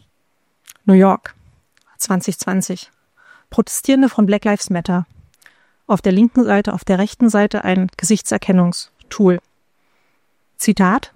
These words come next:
"Das Problem ist, dass es nicht nur um die Menschen bei den Protesten geht. Wenn man sich die Orte ansieht, an denen die Gesichtserkennung eingesetzt wird, werden unverhältnismäßig viele People of Color ins Visier genommen." Und wie wir vorhin auch schon gehört haben,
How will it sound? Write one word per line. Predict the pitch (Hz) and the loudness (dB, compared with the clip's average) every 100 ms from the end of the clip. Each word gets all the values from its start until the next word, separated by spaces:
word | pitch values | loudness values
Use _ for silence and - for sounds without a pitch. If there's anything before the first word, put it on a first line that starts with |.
| - - | -20 -6
"Das | 208 202 | -4 -2
Problem | 214 185 214 277 | 0 2 2 2
ist, | 311 - - - - | -2 -6 -12 -20 -4
dass | 202 | -2
es | 208 - | 0 2
nicht | 226 - 294 | 2 2 0
nur | 285 | 2
um | 196 | 4
die | 170 | 4
Menschen | 175 208 - 277 262 | 2 2 0 0 2
bei | - 175 | 2 0
den | 208 | 0
Protesten | - - 220 - 180 | -2 -2 -2 0 -2
geht. | 170 175 - _ _ _ _ _ | -2 -8 -14 _ _ _ _ _
Wenn | 202 | 0
man | 208 202 | 2 2
sich | 202 | 0
die | - | 0
Orte | - 226 - - | 2 2 0 0
ansieht, | 190 190 240 - | 0 0 -2 0
an | 190 | 2
denen | 190 214 | 4 4
die | 202 | 4
Gesichtserkennung | 190 220 - - - 208 190 | 4 2 -2 -4 0 2 2
eingesetzt | - 196 233 214 - - | 2 2 4 2 0 -2
wird, | 208 208 - _ _ _ | -2 -2 -8 _ _ _
werden | - 185 | -2 0
unverhältnismäßig | 185 233 277 233 202 214 - 208 190 185 | 2 2 2 2 2 2 2 2 2 -2
viele | - 214 208 | 0 2 2
People | - 208 196 | 0 0 0
of | 190 | -2
Color | - 180 175 175 | -4 0 0 0
ins | 202 180 | -2 0
Visier | 190 170 175 | 0 2 2
genommen." | 170 170 165 170 - _ _ _ _ _ _ _ _ _ _ | 2 2 2 0 -6 _ _ _ _ _ _ _ _ _ _
Und | - 202 196 190 - | 2 4 4 2 -6
wie | - 202 | -4 -4
wir | |
vorhin | 185 208 247 | 0 0 2
auch | 233 | 0
schon | - 208 | 2 2
gehört | 190 185 - | 4 2 2
haben, | 196 190 196 | 0 2 0